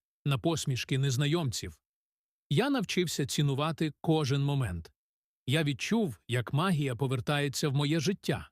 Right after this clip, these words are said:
Кожен день став новою пригодою. Я почав писати, малювати, займатися тим,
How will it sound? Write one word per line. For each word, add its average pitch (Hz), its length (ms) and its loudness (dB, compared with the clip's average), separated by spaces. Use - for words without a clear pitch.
Кожен 214 360 4
день 143 260 0
став 143 440 -2
новою 139 460 2
пригодою. 113 680 0
Я 202 160 4
почав 196 340 0
писати, 135 680 -2
малювати, 127 680 -2
займатися 143 600 0
тим, 196 340 0